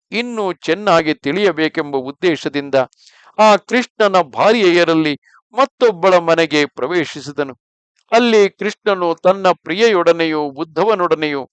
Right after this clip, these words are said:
ಪಗಡೆಯನ್ನಾಡುತ್ತಿದ್ದನು. ನಾರದನು ಬಂದೊಡನೆ ಕೃಷ್ಣನು ಪರಮಭಕ್ತಿಯಿಂದ ಇದಿರೆದ್ದು ಬಂದು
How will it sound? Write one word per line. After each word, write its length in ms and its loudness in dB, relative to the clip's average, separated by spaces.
ಪಗಡೆಯನ್ನಾಡುತ್ತಿದ್ದನು. 1200 0
ನಾರದನು 580 4
ಬಂದೊಡನೆ 640 0
ಕೃಷ್ಣನು 540 -6
ಪರಮಭಕ್ತಿಯಿಂದ 1040 -2
ಇದಿರೆದ್ದು 760 0
ಬಂದು 380 -4